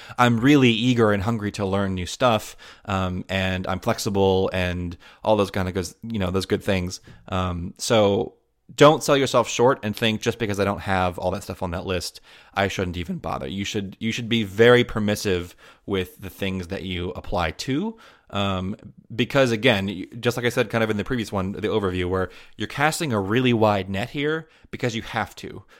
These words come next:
um, in order to get, you're gonna apply to a hundred places and you're gonna get twenty of them are gonna, maybe twenty, thirty of them are gonna bother respond at all, and then ten of those are gonna offer you a phone interview, and then five of those are gonna actually,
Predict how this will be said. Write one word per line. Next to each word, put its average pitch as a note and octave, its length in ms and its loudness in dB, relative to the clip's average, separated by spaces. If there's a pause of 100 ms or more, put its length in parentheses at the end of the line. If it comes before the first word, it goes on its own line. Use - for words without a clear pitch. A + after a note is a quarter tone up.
(140)
um, G2 360 -4
in A2+ 120 -4
order A2+ 300 0
to A2+ 140 -12
get, G#2 500 -4
you're G#2 180 -14
gonna G#2+ 220 -4
apply A2 520 -2
to G2+ 280 -4
a - 20 -8
hundred A#2+ 280 -2
places A2+ 440 -2
and G2 120 -4
you're G2 80 -6
gonna G2 160 -4
get F#2+ 320 -2 (420)
twenty C#3 280 -4
of C3 60 0
them A#2 160 0
are G#2+ 60 -2
gonna, G#2+ 280 -2
maybe A2+ 480 -2 (240)
twenty, C#3 240 -4
thirty B2 160 -4
of A2+ 60 -2
them A2 100 -2
are G#2 40 -4
gonna G#2 120 -2
bother G#2+ 280 0
respond G#2 340 -2
at F#2+ 60 -2
all, G2 400 2 (180)
and G#2 180 -4
then G2 180 -2
ten B2+ 200 -4
of A2 60 0
those A2+ 160 0
are G#2 40 -2
gonna G2+ 140 -2
offer G2 340 -4
you F#2+ 340 -2
a F#2+ 100 -6
phone A2+ 200 -2
interview, F2+ 440 -4 (240)
and G#2 100 -8
then F#2+ 160 -4
five A#2+ 260 0
of A2 60 -6
those G#2 140 -2
are G2 40 -8
gonna G#2 140 -2
actually, G2 380 -4